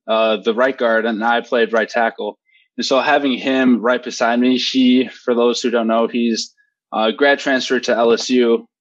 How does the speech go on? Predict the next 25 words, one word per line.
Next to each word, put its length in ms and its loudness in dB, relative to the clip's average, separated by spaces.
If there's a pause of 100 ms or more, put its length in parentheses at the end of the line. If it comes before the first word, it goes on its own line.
(160)
played 280 2
there, 340 2 (240)
uh, 180 -2
last 400 -2
year, 200 2
and 240 -2
because 300 -2
of 80 -4
covid, 540 0
has 380 0
another 380 0
year, 340 -2 (480)
um, 220 2
is, 440 -4
and 220 0
is 140 -2
playing 380 -2
there 180 2
again 480 -2 (260)
at 240 -2
center. 500 -4 (460)
But 140 2
having 320 2
him, 320 2
he 580 4